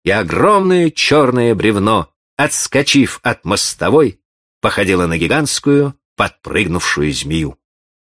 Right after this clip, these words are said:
Квазимодо видел, как бродяги при падении бревна бросились в сторону,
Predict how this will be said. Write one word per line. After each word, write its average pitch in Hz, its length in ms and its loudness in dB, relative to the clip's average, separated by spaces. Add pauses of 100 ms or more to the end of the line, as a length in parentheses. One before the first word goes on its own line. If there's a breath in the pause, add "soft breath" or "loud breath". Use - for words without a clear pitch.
Квазимодо 113 480 2
видел, 107 320 2
как 107 180 -2
бродяги 113 520 0
при 117 140 0
падении 117 500 2
бревна 107 400 0
бросились 123 600 0
в - 60 -8
сторону, 131 600 2